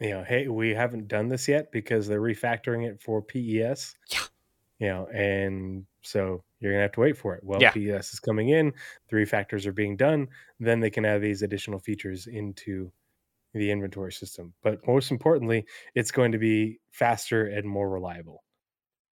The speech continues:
Speaker 2: I, I go back up to that first one. Double-digit performance gains. Substantial
Speaker 1: Mm-hmm.
Speaker 2: performance gains.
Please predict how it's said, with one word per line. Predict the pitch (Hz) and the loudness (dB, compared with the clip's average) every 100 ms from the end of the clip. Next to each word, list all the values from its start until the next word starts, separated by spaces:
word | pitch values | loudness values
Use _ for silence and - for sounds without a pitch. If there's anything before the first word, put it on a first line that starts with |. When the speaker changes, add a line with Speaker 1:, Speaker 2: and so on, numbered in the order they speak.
| _ _ _ - | _ _ _ 4
Speaker 2:
I, | 123 | 6
I | 147 | 8
go | 127 | 8
back | 123 120 | 10 8
up | 117 | 6
to | 120 | 4
that | 104 | 4
first | 117 104 | 4 2
one. | - - - 127 | 0 -20 -10 6
Double-digit | 131 165 180 175 165 139 131 120 123 - - - _ - | 12 12 12 12 12 10 8 10 8 4 -6 -20 _ 2
performance | - 107 120 107 98 | 6 8 8 6 2
gains. | 101 92 - - - | 2 0 0 -14 -4
Substantial | - - 127 - - - - 151 117 117 | 0 6 6 4 0 -2 4 4 4 2
Speaker 1:
Mm-hmm. | 90 104 - _ | 0 -2 -6 _
Speaker 2:
performance | - 101 107 90 78 | 0 2 2 0 -4
gains. | - - - - | -12 -14 -16 -20